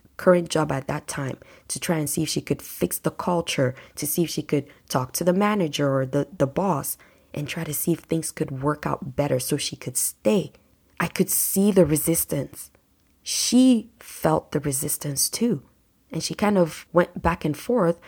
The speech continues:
with feeling sad, feeling upset at herself that she just couldn't get over it. I mean, it's just a job, right? This is what we tell ourselves. "It's just this thing. Why can't I get over it?" And if you're doing this, I want you to also know it's normal.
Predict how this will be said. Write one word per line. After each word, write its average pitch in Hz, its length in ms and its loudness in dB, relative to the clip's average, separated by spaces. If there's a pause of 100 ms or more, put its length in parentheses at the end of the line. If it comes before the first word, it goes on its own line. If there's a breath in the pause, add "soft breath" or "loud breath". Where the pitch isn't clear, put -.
(160 loud breath)
with - 160 0
feeling 170 500 2 (140)
sad, 143 580 -2
feeling 156 320 2
upset 151 380 -4
at - 120 -6
herself 185 640 0 (320 soft breath)
that - 140 -2
she - 160 -2
just 151 320 -4
couldn't 151 180 0
get 135 180 -4
over 180 300 0
it. 131 200 -4
I 156 80 2
mean, 170 200 2
it's 139 160 -2
just - 240 -4
a 127 80 -4
job, 143 480 -4
right? 160 320 0 (120)
This 170 120 0
is - 120 -4
what 160 140 2
we 139 60 -4
tell 156 240 -2
ourselves. 139 400 -4 (220 loud breath)
"It's 180 260 4
just - 440 -2
this 147 180 0
thing. 131 300 -8 (260 loud breath)
Why 143 380 0
can't 147 360 -4
I 139 80 -4
get 135 220 -6
over 151 280 -4
it?" - 300 -8 (680)
And 190 120 2
if 190 140 -2
you're 214 80 2
doing 226 360 2
this, 185 240 0
I 170 80 4
want 175 340 0
you 214 60 0
to 175 80 -2
also 165 360 -2
know 156 240 0
it's 147 240 -2
normal. 151 560 0